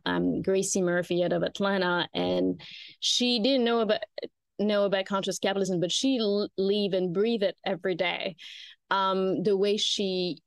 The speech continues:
treats people, the caring culture she's established in her company, um, the, I mean, she's through and through a conscious leader. And to your point, uh, again, you don't have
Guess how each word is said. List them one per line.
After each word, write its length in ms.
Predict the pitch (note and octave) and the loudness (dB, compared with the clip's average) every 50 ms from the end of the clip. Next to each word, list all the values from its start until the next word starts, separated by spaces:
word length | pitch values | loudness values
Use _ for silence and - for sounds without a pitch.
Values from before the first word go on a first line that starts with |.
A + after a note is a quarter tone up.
| _ _ _ _ _ _ _ - | _ _ _ _ _ _ _ -10
treats 380 | - - B3 A3 - - - | -4 -2 -2 -2 -2 -4 -8
people, 840 | - - - G#3+ G#3 F3 - G#3 G3 F#3+ F#3+ F#3+ F#3 F#3 F3+ F#3 G3+ - | -10 -6 -6 -4 -4 -2 -2 0 2 2 2 2 2 2 0 -2 -4 -4
the 100 | F3 F3+ | -6 -6
caring 460 | - - - G#3+ G#3+ G#3 G#3 G#3+ G#3+ | -6 -6 -4 -2 0 0 0 0 -2
culture 380 | E3+ - G#3+ G3+ F#3+ - G#3 F#3+ | -2 -2 -2 -2 0 -2 -2 -4
she's 280 | F#3 - - F#3+ E3 - - | -2 -2 -4 -4 -4 -4 -4
established 520 | F#3+ E3+ - G3 F#3 F3+ F3 F3 - - | -4 -2 0 -2 0 0 0 -2 -2 0
in 80 | F3+ F3+ | 0 0
her 100 | F3+ E3+ | 0 -2
company, 760 | - - G#3+ F#3+ E3+ - G3 F3+ F#3 F3+ F3+ F3+ F3+ E3+ E3+ - - - - - - - _ _ - | -2 -2 -2 -2 0 0 0 2 2 2 2 2 0 0 -2 -6 -12 -16 -16 -16 -18 -20 _ _ 0
um, 520 | F#3+ F#3+ F#3 F#3 F#3 F#3 F#3 F3+ F3+ F3 - - _ _ _ _ _ - | 0 2 2 2 2 2 2 2 0 0 -2 -4 _ _ _ _ _ -6
the, 540 | G#3 D3+ G3+ F#3+ F3+ F3+ F3 F3 F3+ E3+ D#3 - _ _ _ _ _ _ _ _ _ _ | -2 0 2 2 2 2 2 2 0 -2 -4 -6 _ _ _ _ _ _ _ _ _ _
I 100 | - G3 | -4 -2
mean, 160 | G3+ F#3+ F#3 F3 | 0 0 0 0
she's 520 | - - B3 A#3 A3 G3+ - - - - - | 0 0 0 0 0 0 -2 -4 -6 -2 0
through 160 | C4 B3+ A#3+ | 2 2 2
and 140 | A3 G#3 F#3+ | 2 0 0
through 180 | G#3 G#3 G3 | 0 0 0
a 60 | F#3 F#3+ | 0 -2
conscious 460 | - G3 E3+ E3 - F3+ - - - | -2 -2 -4 -4 -4 -8 -8 -4 -2
leader. 280 | A#3 C4+ B3 A3 G3+ | 0 2 4 4 4
And 400 | G3+ - G3+ G3+ G3 G3 F#3+ - - _ _ _ - | 4 2 2 2 2 0 -2 -2 -6 _ _ _ -6
to 140 | - - B3 | -4 -2 0
your 160 | A3+ A3+ A3+ | 2 2 0
point, 540 | A3 - C4+ C4+ B3 A3+ G3 G3 - - - - - _ - | 0 0 0 0 0 0 -2 -4 -8 -10 -10 -10 -10 _ -2
uh, 140 | G3+ F#3+ - - | -2 0 2 2
again, 600 | - G3 F#3+ A3+ A#3 A3+ G3+ F3+ F3+ F3+ E3+ - | 2 2 2 2 2 4 2 2 2 2 2 2
you 200 | F#3 F#3 G3+ G#3+ | 2 2 2 2
don't 180 | G3+ A3+ A3 G3+ | 2 0 0 0
have 320 | G3+ G#3+ G#3 G3+ G3 | 0 0 0 0 -2